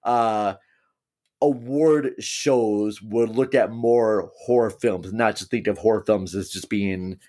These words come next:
trash cinema and all that.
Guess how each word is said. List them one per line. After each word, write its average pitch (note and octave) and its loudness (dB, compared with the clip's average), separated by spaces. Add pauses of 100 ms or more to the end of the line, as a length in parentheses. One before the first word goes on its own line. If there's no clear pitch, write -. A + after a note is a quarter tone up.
(200)
trash F#2+ 0
cinema F2 -2
and G2 -2
all E2+ 0
that. E2 -4